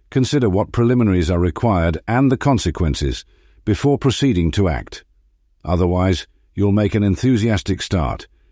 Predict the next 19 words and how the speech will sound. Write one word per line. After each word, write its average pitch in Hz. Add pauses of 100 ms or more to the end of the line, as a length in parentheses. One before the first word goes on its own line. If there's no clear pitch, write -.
(120)
because 85
you 92
won't 98
have 82
given 95
any 92
thought -
to 90
what 80
comes 78
next. - (540)
And 90
then 104
later, 95 (260)
you'll 90
shamefully 101
abandon 87
the 82
project 82